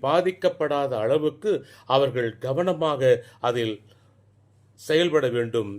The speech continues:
என்பதைத்தான் இது சுட்டிக்காட்டுகிறது. இங்கே இளைய மகன் சுதந்திரமாக வாழ விரும்பி தன் தந்தையின்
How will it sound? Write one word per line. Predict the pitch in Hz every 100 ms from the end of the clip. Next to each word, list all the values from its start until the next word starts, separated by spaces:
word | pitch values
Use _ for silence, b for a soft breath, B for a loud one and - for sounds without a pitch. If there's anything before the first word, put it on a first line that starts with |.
| 98
என்பதைத்தான் | 110 107 123 123 123 151 120 135
இது | 151
சுட்டிக்காட்டுகிறது. | 147 165 202 190 151 - 120 113 87 - _ _ _ b b b b _
இங்கே | 151 170 175 135 151 -
இளைய | 113 143 180 180
மகன் | 143 107 123 113 120 b b
சுதந்திரமாக | - 156 185 175 160 151 143 147
வாழ | 117 127 143
விரும்பி | 113 110 110 113 131 117 156 _ _ _ _ _ _ _ _ - - - - - - _ _ _ _ _ _ _ _ b b -
தன் | 175 -
தந்தையின் | 180 202 202 170 143